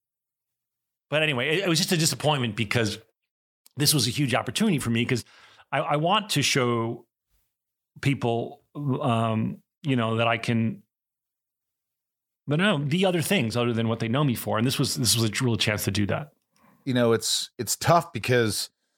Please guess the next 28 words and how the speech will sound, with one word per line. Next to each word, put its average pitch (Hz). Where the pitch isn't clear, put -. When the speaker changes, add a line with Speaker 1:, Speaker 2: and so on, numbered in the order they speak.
Speaker 2:
you 135
know 151
you 151
got 104
it. 110
You 127
know, 139
like, 127
you, 165
you 180
have 226
to. 87
It's 104
not, 165
it, 160
it, 143
call 185
it 147
ego, 156
whatever 131
it 117
is. 139
It's 110
like 110
you're 117
doing 156
this 117
b-, -